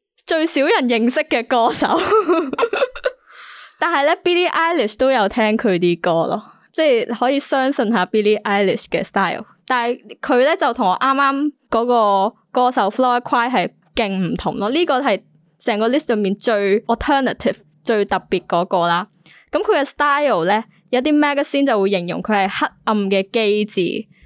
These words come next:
或者係適合跳舞嘅獨立搖滾。噉我自己就覺得佢嗰啲歌係好復古，同埋有種怪誕喺裏面嘅，同埋佢好適合做電影配樂咯。我成日聽佢啲歌就會諗起一套叫《Killing Eve》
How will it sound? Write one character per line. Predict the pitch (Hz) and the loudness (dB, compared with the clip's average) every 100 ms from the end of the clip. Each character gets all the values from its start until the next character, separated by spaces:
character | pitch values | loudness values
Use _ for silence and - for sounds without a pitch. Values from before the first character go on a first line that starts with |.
| _ | _
或 | 220 214 | -2 0
者 | 233 | 0
係 | 277 254 | 0 0
適 | 220 339 | 0 0
合 | 330 - | -2 -4
跳 | - 247 | -2 2
舞 | 208 202 180 | 2 2 2
嘅 | 196 | 0
獨 | - - | -2 -2
立 | 202 185 - 175 | -2 -2 -2 -4
搖 | 160 | -4
滾。 | - 170 165 202 _ _ - | -2 -2 -2 -6 _ _ -4
噉 | 330 | 0
我 | 359 | 0
自 | 294 | 2
己 | 254 | 0
就 | 269 240 | 0 -2
覺 | 240 | -2
得 | 269 | -2
佢 | - 285 233 | -2 0 2
嗰 | 214 | 2
啲 | 220 254 | 0 -2
歌 | 262 | 0
係 | 262 226 | 0 0
好 | 214 190 | 0 0
復 | 214 233 208 _ | 0 -2 -6 _
古， | 185 170 190 208 - | 0 0 -2 -4 -4
同 | 247 | -2
埋 | 202 175 | 0 0
有 | |
種 | 202 226 | 0 0
怪 | 254 233 185 185 | 2 0 0 -2
誕 | 190 185 185 | -4 -4 -2
喺 | 196 190 | 0 0
裏 | 190 180 | 0 -2
面 | 170 117 - | -6 -8 -8
嘅， | 208 _ _ _ _ _ - | -10 _ _ _ _ _ -2
同 | 262 | 0
埋 | 226 196 | 0 0
佢 | 262 240 240 247 _ _ _ _ | 2 2 2 0 _ _ _ _
好 | - | -2
適 | 277 453 | 0 0
合 | 302 | 0
做 | 226 214 | -2 -2
電 | 214 202 | 0 0
影 | 202 240 | 2 0
配 | - | 2
樂 | 214 190 170 | 2 2 0
咯。 | 202 208 | -2 -2
我 | 247 | -2
成 | 277 | -2
日 | 202 - | -4 -2
聽 | 339 330 339 | 0 0 0
佢 | 339 254 | 0 0
啲 | 226 | 0
歌 | 247 262 | 0 0
就 | 262 | 2
會 | 202 | 2
諗 | 202 180 247 | 2 2 2
起 | 262 220 | 2 0
一 | 247 | 0
套 | 294 208 | -2 0
叫 | 202 | -2
《Killing | 196 - 233 226 - | -2 0 0 0 -2
Eve》 | 226 | -2